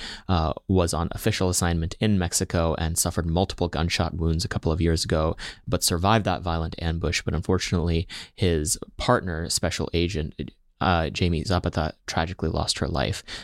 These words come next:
That was at the hands of the Mexican Los Zetas drug cartel. And we talk about that. We talk about all sorts of things on this episode. He's actually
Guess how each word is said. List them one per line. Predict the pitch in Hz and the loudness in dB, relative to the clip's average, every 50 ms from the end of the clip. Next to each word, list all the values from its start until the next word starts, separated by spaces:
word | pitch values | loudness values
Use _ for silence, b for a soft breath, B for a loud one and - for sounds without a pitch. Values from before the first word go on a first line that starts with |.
| B - | B 2
That | 90 | 2
was | 90 90 | 2 2
at | 95 - | 2 0
the | 90 | 0
hands | 85 92 87 82 82 92 | 0 2 2 0 0 -2
of | 90 | -4
the | - | -4
Mexican | 80 80 82 - - - - 82 80 | -4 -2 -2 -2 -2 -2 -2 0 0
Los | - 82 - - | 0 0 0 0
Zetas | - 64 - - 76 - - - | 0 -2 -2 -4 -4 -4 -2 -2
drug | - 65 - - | -4 -4 -4 -4
cartel. | - - - - - - - - - | -8 -8 -6 -4 -4 -4 -4 -2 0
And | 85 92 | 2 2
we | 98 | 2
talk | - - 90 87 - | 2 0 -2 -2 -2
about | - - - - - - | -4 -4 -4 -4 -2 0
that. | 104 92 95 92 B B B B B B B - | 2 2 2 2 B B B B B B B -6
We | 95 | -4
talk | - - 87 82 - | 0 0 0 0 0
about | 87 85 76 78 - - | 0 0 0 0 0 0
all | - 78 - | -2 0 0
sorts | - - - - - 120 110 101 - - | 2 2 2 2 4 2 2 2 0 -4
of | - | -8
things | - - 78 80 - - | -8 -8 -8 -6 -6 -6
on | - 73 | -6 -6
this | 85 - - | -4 -2 -2
episode. | - - - - - 80 82 80 | -2 -2 0 0 0 0 -2 -2
He's | - - 101 107 | 0 0 2 2
actually | 101 92 - - - 98 90 85 | 2 0 0 0 0 2 2 0